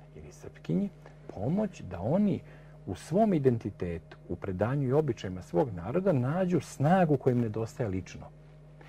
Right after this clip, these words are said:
I onda iz kolektivne snage, kako kad Jung govori o kolektivnoj podsvesti, mi tako iz kolektivnog, tog nevidljivog, iracionalnog, a čovek nije racionalno biće.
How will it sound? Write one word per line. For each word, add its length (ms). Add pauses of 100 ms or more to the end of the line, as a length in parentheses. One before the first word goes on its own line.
(280)
I 40
onda 260 (200)
iz 160
kolektivne 540
snage, 380
kako 120
kad 180
Jung 200
govori 280
o 40
kolektivnoj 480
podsvesti, 600 (400)
mi 80
tako 320
iz 180 (100)
kolektivnog, 1000
tog 220
nevidljivog, 760
iracionalnog, 880 (260)
a 80
čovek 300
nije 160
racionalno 420
biće. 360